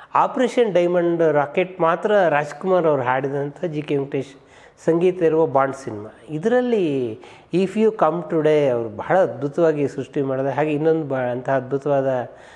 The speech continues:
ಸೃಷ್ಟಿ ಮಾಡಿದಂಥ ಹಾಡು ಅಲ್ಲಿ ಇಲ್ಲಿ ನೋಡುವೆ ಏಕೆ ಅಂಥೇಳಿ. ಆ ಹಾಡು ಕೂಡ ಬಹಳ ವಿಶಿಷ್ಟವಾಗಿ ಮೂಡಿಬಂದಿತ್ತು. ರಾಜ್ಕುಮಾರ್ ಮತ್ತು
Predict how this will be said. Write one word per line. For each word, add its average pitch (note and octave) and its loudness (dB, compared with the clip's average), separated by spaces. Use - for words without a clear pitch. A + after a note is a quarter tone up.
ಸೃಷ್ಟಿ E3 0
ಮಾಡಿದಂಥ D#3 2
ಹಾಡು D3 0
ಅಲ್ಲಿ E3 2
ಇಲ್ಲಿ D3 0
ನೋಡುವೆ A2+ -2
ಏಕೆ G2+ -10
ಅಂಥೇಳಿ. F2+ -18
ಆ G#2+ -8
ಹಾಡು D3 -2
ಕೂಡ G3 -8
ಬಹಳ G#2+ -4
ವಿಶಿಷ್ಟವಾಗಿ E3 2
ಮೂಡಿಬಂದಿತ್ತು. B2+ -4
ರಾಜ್ಕುಮಾರ್ G3+ 0
ಮತ್ತು C3+ -6